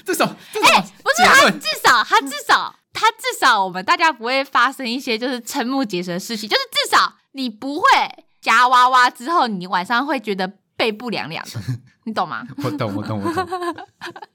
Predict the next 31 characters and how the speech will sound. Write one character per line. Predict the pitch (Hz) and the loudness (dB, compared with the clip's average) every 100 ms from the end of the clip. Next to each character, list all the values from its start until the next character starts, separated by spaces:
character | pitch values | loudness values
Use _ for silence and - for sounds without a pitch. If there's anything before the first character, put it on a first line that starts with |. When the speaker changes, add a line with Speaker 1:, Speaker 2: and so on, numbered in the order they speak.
| _ _ | _ _
Speaker 1:
<laughs> | _ - - - _ _ - - | _ -20 -20 -20 _ _ -20 -6
你 | 165 | 0
有 | 175 | 0
在， | 185 190 - - | 0 -2 -4 -6
你 | 165 | -4
有 | 151 | 0
在 | 165 | 0
女 | 135 | -2
生 | 110 127 | -2 -4
宿 | 143 | -4
舍 | 139 | -4
看 | 143 | -4
到 | 139 | -4
两 | 127 | -4
个 | 90 | -6
女 | 90 | -8
生 | 85 | -8
大 | 98 98 | -6 -6
垃 | 78 | -8
圾 | - 82 | -16 -18
过 | 92 | -18
吗？ | - - _ _ _ _ | -18 -20 _ _ _ _
Speaker 2:
不 | 208 | -4
会 | 302 | 0
在 | 523 523 | 2 0
大 | 508 453 | 2 2
家 | 403 403 | 2 0
面 | 403 | -4
前 | 285 | -2
垃 | 214 | -2
圾。 | 120 | -2